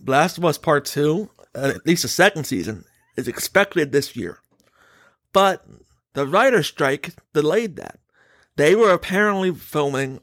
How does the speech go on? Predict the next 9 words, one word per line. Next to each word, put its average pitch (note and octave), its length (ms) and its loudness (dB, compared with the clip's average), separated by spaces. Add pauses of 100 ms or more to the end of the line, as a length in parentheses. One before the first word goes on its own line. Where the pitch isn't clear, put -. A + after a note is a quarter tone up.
from D3+ 160 -2
what C#3+ 180 0
I D#3 100 2
read C#3 160 -4
online, G#2 640 -8 (520)
they D#3 160 4
were C#3+ 280 4 (680)
having, C#3+ 520 0 (260)
uh, G2+ 400 -4